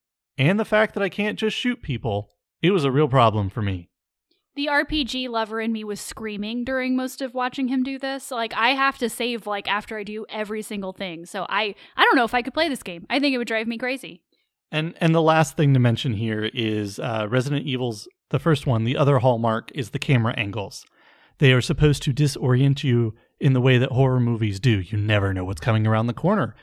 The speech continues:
Speaker 1: You really don't, 'cause the camera won't show it to you. And so that's pretty cool, except the way that it messes with your controller. If I'm pushing up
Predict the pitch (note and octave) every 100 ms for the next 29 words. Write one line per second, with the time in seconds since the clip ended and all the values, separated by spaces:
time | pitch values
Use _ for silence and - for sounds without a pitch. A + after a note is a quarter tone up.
0 | _ B2 A2 G#2+ G2+ A3+ A#3 - - -
1 | G#2+ G2+ G#2 D3 - A3+ B3 - G2 F2+
2 | _ _ D3+ C#3+ D#3+ E3+ - D#3+ - C4
3 | F#3+ D3 - _ D3+ - - - D4+ D3+
4 | - - _ _ - D3 C#3+ D#3+ F3 F3+
5 | D3 C3+ C#3 C#3+ D3+ C3+ A#2+ A#2+ A2+ C3
6 | G#2+ E3+ D3 G2+ - _ _ - C3 D3+
7 | D3+ - D3+ C#3+ B2 - E3 G#3 - -